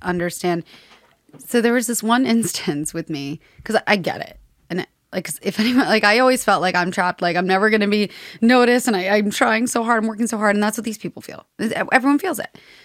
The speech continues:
So there was this one experience I had recently, this, um, male chef who is super talented and just very talented. I looked at his page, really very talented guy. He left a comment on one of my videos saying, "You're a fraud,"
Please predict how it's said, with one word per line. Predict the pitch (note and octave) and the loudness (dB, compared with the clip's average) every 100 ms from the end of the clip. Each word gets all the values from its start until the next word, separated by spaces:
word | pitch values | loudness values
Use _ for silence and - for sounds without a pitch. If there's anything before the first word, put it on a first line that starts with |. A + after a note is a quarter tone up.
| _ _ _ | _ _ _
So | - C4 | -2 0
there | A#3+ | 2
was | A#3 | 0
this | G#3 G#3 | -2 0
one | B3+ | 2
experience | C4+ - A3+ G#3 G3+ F3+ F3+ | 2 -2 0 2 2 0 -2
I | F3 | -4
had | F3 E3 | -2 -2
recently, | D#3+ E3 E3 D3+ C#3+ | -2 -4 -4 -6 -8
this, | D3+ D#3+ - E3 | -10 -10 -10 -8
um, | E3 D#3+ | -6 -4
male | D#3 E3 | -4 -4
chef | E3 - G3 E3 - _ _ _ _ | -4 -2 -2 -2 -8 _ _ _ _
who | F#3 E3+ D#3+ | -6 -4 -4
is | D3+ - | -6 -10
super | - D4 D4 | -6 -6 -4
talented | C#4+ C4+ D4+ C4 - - - _ - | -2 0 0 0 -6 -16 -20 _ -10
and | E3+ - _ _ _ | -10 -10 _ _ _
just | - - _ - | -20 -20 _ -8
very | C#4 D#4 | -6 -6
talented. | G3+ F3+ E3 D#3 | -2 -2 -2 -4
I | D3+ | -4
looked | D#3 - | -6 -10
at | |
his | D#3 | -14
page, | - D3+ - | -12 -14 -14
really | C#3 D3 - _ | -14 -14 -16 _
very | E3+ F3 | -8 -8
talented | D#3 C#3 D#3 C3+ | -8 -10 -12 -12
guy. | - - - - - - _ _ _ _ _ _ | -12 -14 -16 -20 -20 -20 _ _ _ _ _ _
He | - E4+ | 2 4
left | F#4+ F#4+ | 4 2
a | E4+ | -2
comment | A#3+ B3 A3+ F3 E3+ | 0 2 2 2 0
on | F3 | 0
one | F3+ | 0
of | F3+ | 2
my | E3+ | 0
videos | E3+ E3 E3 D#3 E3 | -2 -4 -4 -4 -4
saying, | - D#3+ D#3+ | -2 0 0
"You're | D#3 | -2
a | D3 | -6
fraud," | - A2+ A1 A#1 - | -6 -6 -6 -10 -14